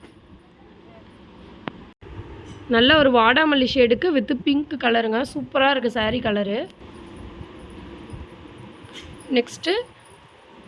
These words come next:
லைட் எல்லோ, அதாவது சாண்டலும் க்ரீமும் மிக்ஸ் பண்ண ஷேடு with ஸ்கை ப்ளூ பார்டரு. அடுத்த ஷேட் பாருங்க, ராமா கிரீன், சாரி, ராமா ப்ளூ ஷேடு with பிங்க் பார்டரு.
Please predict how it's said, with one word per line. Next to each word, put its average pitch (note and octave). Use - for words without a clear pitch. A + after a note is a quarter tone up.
லைட் C#4
எல்லோ, B3
அதாவது C4
சாண்டலும் C4+
க்ரீமும் C4
மிக்ஸ் -
பண்ண C4+
ஷேடு A3
with B3+
ஸ்கை C4
ப்ளூ C4+
பார்டரு. G#3
அடுத்த A#3+
ஷேட் D4
பாருங்க, B3
ராமா C#4+
கிரீன், B3+
சாரி, A3
ராமா B3+
ப்ளூ B3
ஷேடு B3
with B3+
பிங்க் D4
பார்டரு. A3